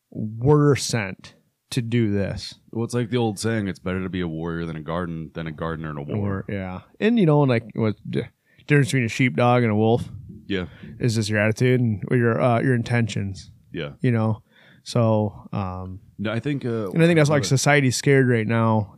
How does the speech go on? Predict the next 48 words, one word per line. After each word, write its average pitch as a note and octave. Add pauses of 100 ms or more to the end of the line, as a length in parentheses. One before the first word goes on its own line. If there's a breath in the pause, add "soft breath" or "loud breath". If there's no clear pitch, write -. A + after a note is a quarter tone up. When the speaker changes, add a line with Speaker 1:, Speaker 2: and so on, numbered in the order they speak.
Speaker 1:
is A#2+
because A2+
sheepdogs A2
really A2+
resemble G2
wolves. G#2
Speaker 2:
Yeah. F2+ (320 loud breath)
Speaker 1:
And A2
I C3+
was, D3+
I D3
was C#3+
thinking D3+
about A#2
this A2
the A2+
other G2+
day, G#2+ (540)
and A#2+
it's F#2
like, -
I'm B2
a G#2+
sheepdog, G#2 (260)
I F#2+
guess. F#2+
I G#2
don't G2+
know. G2+
I G#2+
don't G#2
really G2
like G2+
calling G2+
that. G#2
Like, G2+ (260 loud breath)
I C#3+
just B2
wanna G#2+
protect G#2
my G2+
family G#2+
and G2+
those G2+
Speaker 2:
Yeah. -
Speaker 1:
I -
care G#2
for. G2+